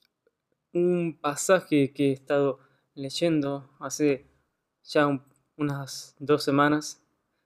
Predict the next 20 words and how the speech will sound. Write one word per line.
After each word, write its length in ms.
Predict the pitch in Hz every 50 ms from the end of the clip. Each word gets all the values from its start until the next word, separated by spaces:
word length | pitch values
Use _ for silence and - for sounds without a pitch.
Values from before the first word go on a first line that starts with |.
| _ _ _ _ _ -
este, 640 | 143 135 - _ _ - 143 139 139 131 - _ _ _ _ _ _
y 100 | - 143
que 280 | - - 147 143 143
particularmente 920 | 139 - 143 143 143 - 151 151 165 160 170 175 175 175 175 170 156 - 156
me 160 | 143 143 143
habla 380 | 147 147 147 143 143 143 143 139
acerca 760 | - 139 143 - - 143 135 139 135 - 143 135 131 131 131 _ _ _ _ _ _ _ _ _
de 100 | - 117
la 100 | 113 -
fe. 300 | - 151 139 - - _ _ _ _ _ _ _ _ _ _ _ _ _ _ _ _ _ _
Y 100 | - 139
este 520 | 143 - _ - 160 156 143 147 - _ _ _ _ _ _
pasaje 720 | - 131 127 131 - - - 180 170 - - - 147 139 135
particular 800 | - - 135 - - 147 131 - 135 131 143 147 147 - - _ _
del 140 | - 135 135
cual 200 | - - 143 135
estamos 540 | 131 - - 147 135 139 135 131 - - _ _ _ _ _ _ _ _
hablando 720 | - 135 135 131 135 147 160 180 185 185 180 185 185 180 185 _ _ _ _ _ _
se 200 | - - - 139
encuentra 760 | 135 131 - 160 165 165 151 - 165 160 156 156 156 -